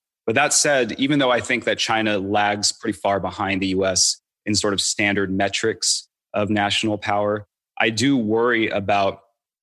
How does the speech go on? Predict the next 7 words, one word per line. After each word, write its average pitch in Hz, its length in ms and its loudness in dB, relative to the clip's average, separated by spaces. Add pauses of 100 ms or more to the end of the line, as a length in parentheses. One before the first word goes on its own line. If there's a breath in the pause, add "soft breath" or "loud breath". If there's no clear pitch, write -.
(180)
a 113 80 2
sort 117 180 2
of 101 100 0
huge 131 500 0
surge 107 800 0 (140)
of 98 160 0
Chinese 101 800 0